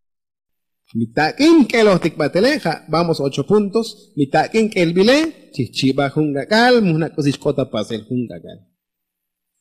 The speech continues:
Y palabra de Dios, esto bueno, le claro. Discops manda cajualtique para un liderazgo. A Víctor Mesna, y mucho mucha y, y cusiya calachandique el día de hoy.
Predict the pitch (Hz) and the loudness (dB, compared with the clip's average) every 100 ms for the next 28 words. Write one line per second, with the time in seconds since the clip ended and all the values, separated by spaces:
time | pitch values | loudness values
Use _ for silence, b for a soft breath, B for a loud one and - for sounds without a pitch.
0 | _ _ _ _ _ 143 139 160 220 277 | _ _ _ _ _ -8 -2 2 4 4
1 | 277 262 233 220 220 196 202 - 165 175 | 4 4 4 4 4 4 2 0 2 2
2 | 175 156 139 - 123 113 107 87 - _ | 2 2 0 -2 -4 -2 -4 -8 -14 _
3 | _ _ _ _ - 139 - 262 214 196 | _ _ _ _ -4 -2 0 2 2 4
4 | 196 165 160 - 143 135 151 233 - 139 | 2 0 -2 0 0 0 0 0 0 -4
5 | 127 123 190 233 196 160 139 131 143 135 | 0 2 4 6 6 4 4 4 2 0
6 | - - 113 _ _ _ _ _ _ _ | -2 -6 -14 _ _ _ _ _ _ _
7 | _ _ _ _ _ _ _ _ - 120 | _ _ _ _ _ _ _ _ -10 -6
8 | 135 123 123 117 113 214 240 - - _ | -6 -2 -2 -2 0 2 2 -2 -20 _
9 | _ _ _ - 131 143 151 135 120 - | _ _ _ -6 -2 0 2 0 0 -8
10 | - 135 202 277 277 - _ _ _ _ | -8 -2 2 2 2 -6 _ _ _ _
11 | - 143 160 151 151 139 135 117 135 120 | -10 -4 -2 2 0 0 -4 -4 -6 -6
12 | 113 107 101 101 87 78 - | -6 -10 -12 -10 -12 -14 -16